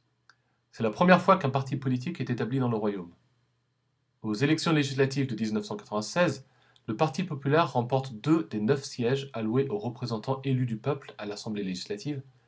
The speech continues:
dominée par la noblesse tongienne héréditaire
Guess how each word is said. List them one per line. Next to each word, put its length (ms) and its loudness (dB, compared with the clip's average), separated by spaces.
dominée 480 6
par 220 -2
la 120 -4
noblesse 380 0
tongienne 340 -2
héréditaire 560 -2